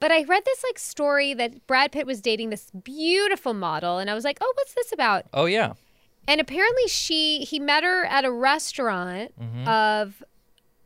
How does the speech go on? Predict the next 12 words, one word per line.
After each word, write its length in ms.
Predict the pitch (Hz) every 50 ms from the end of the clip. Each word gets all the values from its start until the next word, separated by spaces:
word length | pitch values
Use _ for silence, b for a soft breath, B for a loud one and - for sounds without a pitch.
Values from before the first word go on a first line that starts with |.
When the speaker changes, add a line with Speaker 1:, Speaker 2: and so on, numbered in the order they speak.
| _ _ - - -
Speaker 1:
her 360 | - - 247 240 233 226 220
husband's 560 | - - 302 466 453 - - 202 190 196 202
restaurant 640 | 196 185 180 - - - 180 160 151 151 156 156 - -
in, 120 | 214 202
like, 180 | 202 196 196 180
Germany, 460 | - 254 277 311 294 240 202 185 175
and 160 | - 202 214
they 60 | 220 226
have 120 | 226 208
an 60 | 226 -
open 280 | 226 226 220 240 226 226
marriage. 640 | 254 311 339 240 - - - - - - - -